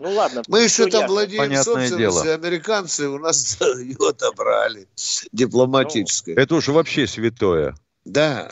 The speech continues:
Speaker 1: Так
Speaker 2: дорогой
Speaker 1: вот.
Speaker 2: мой человек, это тяжелейшее наследие вот того проклятых лет, когда мы лежали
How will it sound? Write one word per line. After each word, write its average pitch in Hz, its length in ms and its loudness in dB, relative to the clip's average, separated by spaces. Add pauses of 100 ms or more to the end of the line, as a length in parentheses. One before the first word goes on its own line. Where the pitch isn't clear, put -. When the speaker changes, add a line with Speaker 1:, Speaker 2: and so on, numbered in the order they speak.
Speaker 1:
Так 165 180 -2
Speaker 2:
дорогой 190 300 4
Speaker 1:
вот. 220 60 -2
Speaker 2:
мой 196 120 0
человек, 175 580 0 (300)
это 165 520 0
тяжелейшее 156 920 4
наследие 139 800 2
вот 113 160 -4
того 143 200 0
проклятых 139 920 2
лет, 147 280 0
когда 120 280 0
мы 120 220 -4
лежали 117 920 2